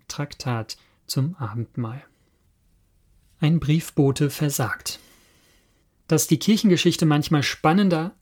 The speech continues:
als ein Krimi sein kann, zeigt uns allerdings ein, auch für Calvin, unerwartetes Ereignis. Der einzige uns bekannte Brief, den Calvin an den Wittenberger Reformator schrieb,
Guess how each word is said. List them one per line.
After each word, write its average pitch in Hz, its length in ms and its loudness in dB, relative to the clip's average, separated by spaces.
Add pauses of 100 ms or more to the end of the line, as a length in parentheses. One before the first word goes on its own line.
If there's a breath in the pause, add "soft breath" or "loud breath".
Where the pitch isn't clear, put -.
als 156 260 -2
ein 143 140 -4
Krimi 165 320 2
sein 127 320 -2
kann, 139 280 0
zeigt - 300 -4
uns 156 180 -4
allerdings 139 540 -2
ein, 143 320 -2 (640 soft breath)
auch 131 140 -2
für - 160 -6
Calvin, 139 540 2 (440 soft breath)
unerwartetes 139 840 -2
Ereignis. 139 680 -6 (800)
Der 151 160 0
einzige 208 560 2 (140)
uns 180 300 4
bekannte 170 480 -2
Brief, 131 540 -4
den 127 180 -2
Calvin 165 560 0
an 147 100 2
den 135 180 0
Wittenberger 151 540 -2
Reformator 127 560 -4
schrieb, - 460 -4